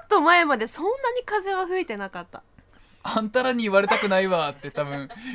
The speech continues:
Speaker 2: 視聴者の人みんな思ってたと思う。
Speaker 1: いや、まあ、そうだよね。
Speaker 2: でも、
Speaker 1: そうそう。
Speaker 2: 視聴率高かったよ、多分、あれは。
Speaker 1: わかんない。
Speaker 2: 見ちゃうもん、釘付けですよ。
Speaker 1: いや、だからね、
Speaker 2: 面白かったな。
Speaker 1: もう反省して、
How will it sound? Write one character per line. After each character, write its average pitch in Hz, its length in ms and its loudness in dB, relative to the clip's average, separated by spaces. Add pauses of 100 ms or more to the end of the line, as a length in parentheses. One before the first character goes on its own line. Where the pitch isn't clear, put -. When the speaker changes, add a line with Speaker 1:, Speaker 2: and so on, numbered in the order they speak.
Speaker 2:
視 - 100 -14
聴 208 140 -4
者 190 120 -4
の 151 60 -6
人 147 160 -8
み 160 120 -4
ん 180 60 -2
な 175 140 0
思 170 120 -2
っ 170 80 -4
て 151 80 -8
た 135 60 -6
と - 100 -14
思 117 60 -14
う。 220 40 -12
Speaker 1:
い - 20 -10
や、 196 40 -10
ま 196 60 -10
あ、 196 60 -8
そ 202 180 -10
う 190 60 -10
だ 175 100 -12
よ 185 100 -14
ね。 220 300 -14 (240)
Speaker 2:
で - 100 -14
も、 160 80 -14
Speaker 1:
そ 226 100 -16
う 226 180 -20
そ - 80 -20
う。 - 80 -20 (100)
Speaker 2:
視 - 140 -10
聴 143 160 -4
率 - 180 -4
高 135 160 -10
か 135 80 -8
っ 135 80 -14
た 135 100 -12
よ、 131 120 -10
多 139 100 -12
分、 117 180 -20 (280)
あ 127 80 -16
れ 123 80 -10
は。 - 100 -12
Speaker 1:
わ - 60 -18
か - 100 -12
ん 226 100 -16
な 214 80 -16
い。 - 20 -20 (360)
Speaker 2:
見 165 160 -8
ち - 180 -14
ゃ 220 120 -8
う 190 40 -6
も 135 120 -8
ん、 - 20 -18
釘 156 320 -12
付 185 160 -14
け 202 80 -10
で 196 80 -12
す - 120 -18
よ。 - 80 -18 (1200)
Speaker 1:
い 185 80 -12
や、 208 140 -8
だ 208 120 -8
か - 80 -14
ら 185 120 -8
ね、 - 0 -
Speaker 2:
面 - 20 -12
白 185 140 -10
か 139 40 -12
っ - 20 -12
た - 20 -14
な。 190 40 -12
Speaker 1:
も 190 60 -10
う - 20 -10
反 294 340 -4
省 349 280 -8
し - 120 -14
て、 254 320 -10